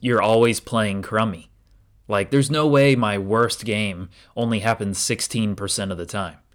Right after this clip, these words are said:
Like, when, when you hear about my B game and that's sixty-eight percent of the time, that sounds like how often I play terrible. But I think what you'll find is that what happens most often is actually your B game.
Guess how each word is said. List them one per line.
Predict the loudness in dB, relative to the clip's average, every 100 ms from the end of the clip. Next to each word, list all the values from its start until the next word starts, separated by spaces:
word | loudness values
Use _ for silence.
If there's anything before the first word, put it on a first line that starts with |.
| _ _ _ _ _ _
Like, | -4 -4 -4 _ _ _ _ _ _ _
when, | -4 -2 -4 -2
when | 0
you | 0
hear | 2 4 4 2 -2 -10 _ -2
about | 2 2
my | 0
B | 0 2 2
game | 2 0 0 -2
and | -4 -4 -2
that's | -2 -2
sixty-eight | -2 -2 -4 -4 0 0 0
percent | -2 -2 -4
of | -2
the |
time, | -2 0
that | 2 2 2
sounds | 0 0 0
like | -2
how | 0 0 2
often | -2 -4 -8
I | -8
play | -6 -6 -6
terrible. | -6 -8 -8 -12 -20 _ _ _ _ _ _ _ _ _ _ _ _
But | 2 2 0 _ _ _ _
I | -10
think | -4 -2 0
what | 0 0
you'll | -4
find | -2 -2 0 -2 -4 -8 _ _ _ _ _
is | -6 0
that | 2 0 -4 _ _ _
what | -2 2 2
happens | 2 0 0 -2 -2
most | 0 2 2
often | 0 0 0 -2
is | -2 -4
actually | -4 -2 -2 0 0
your | 0
B | 0 2
game. | 0 -2 -8